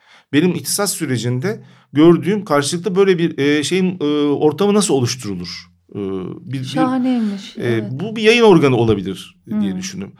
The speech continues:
Speaker 1: Şizofreni isminin de çok çok kötüye kullanılmasından nefret etmekte olduğum için şizofrengi benim böyle hep dilimde dolaşan bir şey, şeydi. Bir tür böyle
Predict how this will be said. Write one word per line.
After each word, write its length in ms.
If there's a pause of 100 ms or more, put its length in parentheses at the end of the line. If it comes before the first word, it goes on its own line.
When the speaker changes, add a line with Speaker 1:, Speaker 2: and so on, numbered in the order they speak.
(320)
Speaker 1:
Şizofreni 640
isminin 640
de 300
çok 280
çok 180
kötüye 280
kullanılmasından 720
nefret 340
etmekte 600
olduğum 380
için 200
şizofrengi 920
benim 280
böyle 160
hep 200
dilimde 320
dolaşan 480
bir 40
şey, 340
şeydi. 320
Bir 80
tür 200
böyle 280